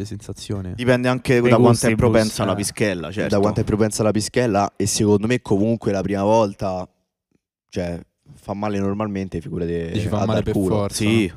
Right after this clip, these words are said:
Speaker 2: sì, sì, sì, sì.
Speaker 4: Ah, fa tanto male, quindi... Insomma, però vabbè, cioè, non, non è
Speaker 3: Poi
Speaker 4: detto
Speaker 3: c'è,
Speaker 4: che non
Speaker 3: c'è il
Speaker 4: proverò.
Speaker 3: rischio Mikado pure, eh.
Speaker 4: Capito? Eh, quello è un rischio.
Speaker 1: Eh, la lenticchia è brutta. <laughs> La lenticchia è brutta.
Speaker 4: Fratello, la lenticchia è brutta.
Speaker 1: Fratello,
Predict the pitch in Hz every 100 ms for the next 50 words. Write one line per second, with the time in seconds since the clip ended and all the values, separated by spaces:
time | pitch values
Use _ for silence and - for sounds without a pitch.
0 | - - 90 90 69 - - - - _
1 | _ - - - - - - - - -
2 | - 92 85 85 85 95 113 95 87 -
3 | - _ _ _ _ - - 87 87 202
4 | 117 85 101 87 92 90 85 85 87 87
5 | 87 87 - 95 95 101 113 107 107 120
6 | 98 104 98 113 113 113 107 107 107 104
7 | 117 117 - _ _ _ _ _ _ _
8 | _ _ - - - - - - _ -
9 | - - _ _ - 90 - 92 87 90
10 | - 135 135 135 135 139 156 - 113 113
11 | 117 - 101 101 107 - - - - -
12 | - - - - 147 131 143 - 123 107
13 | 104 104 101 98 101 98 95 95 95 104
14 | - 90 90 92 - 90 104 101